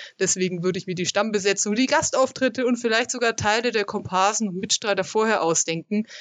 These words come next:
wenn eben auch in unterschiedlicher Tiefe. N P Cs erfüllen viele Funktionen in einer Geschichte. Also sie bringen die Helden ja in Kontakt mit einem Problem, sie geben ihnen eine Belohnung, wenn sie es lösen.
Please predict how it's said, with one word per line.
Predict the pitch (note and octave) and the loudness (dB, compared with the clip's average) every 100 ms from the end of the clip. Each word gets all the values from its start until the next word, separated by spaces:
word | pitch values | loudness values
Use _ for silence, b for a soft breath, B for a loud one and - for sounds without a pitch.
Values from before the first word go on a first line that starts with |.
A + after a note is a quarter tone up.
| B - | B -4
wenn | F3+ F3+ | -2 0
eben | F3 F3 | 0 0
auch | D#3+ D#3+ | 0 0
in | F3+ | -4
unterschiedlicher | E3 E3 D3+ D3+ D#3 D#3 E3 - | -4 -4 -4 -4 -8 -2 -4 -2
Tiefe. | G#3 G3+ E3 C#3+ - _ _ _ _ _ _ _ - B B - | -2 0 -2 -4 -10 _ _ _ _ _ _ _ -20 B B -2
N | D4 | 0
P | C#4 | 0
Cs | - - - - - _ _ - | 0 -2 -2 -4 -4 _ _ -4
erfüllen | G3+ - C#4 C4+ | -4 2 4 4
viele | B3 D#4 D4 | 2 0 2
Funktionen | A#3+ A3+ C4+ C4+ | 0 0 0 2
in | G3+ | 2
einer | E3+ E3 | 0 0
Geschichte. | D#3+ - D#3+ G#3+ C4 D#4 _ _ _ _ | 0 0 0 0 0 -2 _ _ _ _
Also | F#3 F3 | 0 0
sie | F3+ | 0
bringen | F3+ F#3 E3+ | 0 0 0
die | D#3+ | 2
Helden | F#3 F#3+ F#3 | 4 2 2
ja | F3 | 0
in | F3 - | -2 -6
Kontakt | - - G#3 - | -4 0 -2 -4
mit | F#3+ F3+ - - | -8 -4 -4 0
einem | F3+ D#3+ | -2 0
Problem, | E3+ G#3 B3+ A#3+ A3+ | 0 4 4 6 4
sie | G#3+ | 2
geben | E3+ F3+ F3+ | 0 -2 0
ihnen | F#3 F#3+ | -4 0
eine | G3+ | 0
Belohnung, | A#3+ B3 C4 B3 G#3 | 4 4 6 4 2
wenn | G#3+ | 0
sie | G#3+ | 0
es | A#3 | 2
lösen. | B3+ B3+ A3+ A#3 | 4 4 4 2